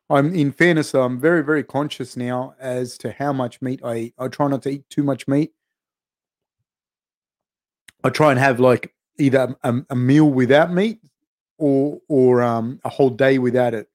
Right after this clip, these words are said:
you know, it's, you know, so, but it's hard, man. I like, I like it. Ewan Ferguson, "Good evening, Fab. A quiet night, so I get to listen from the start for once. I hope all is well."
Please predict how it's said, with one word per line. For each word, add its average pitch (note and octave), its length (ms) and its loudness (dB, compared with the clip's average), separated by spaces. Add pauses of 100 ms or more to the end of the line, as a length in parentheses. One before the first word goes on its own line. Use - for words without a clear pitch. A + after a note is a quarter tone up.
(160)
you B2+ 80 -10
know, A#2 160 -8
it's, - 240 -16 (140)
you C3+ 120 -14
know, A#2+ 140 -10
so, A2+ 420 -4 (560)
but C3+ 340 4 (500)
it's C3 180 -2
hard, A#2+ 300 0
man. G#2 220 -12 (240)
I B2 120 -2
like, B2 400 -4 (260)
I B2 80 -6
like G#2+ 280 -6
it. - 60 -20 (680)
Ewan D3+ 220 6
Ferguson, B2+ 580 2 (100)
"Good D#3+ 120 6
evening, D3 260 2
Fab. C3 320 0
A B2+ 60 -6
quiet D3+ 320 2
night, C#3 240 -4
so C3 80 -2
I B2+ 40 -2
get C3 160 -6
to - 80 -8
listen C3 240 -6
from B2+ 180 -8
the B2 60 -6
start C3+ 320 -4
for B2+ 80 -8
once. B2 240 -6
I A#2 60 -4
hope C3 240 0
all C3 160 4
is A#2 100 0
well." B2 240 4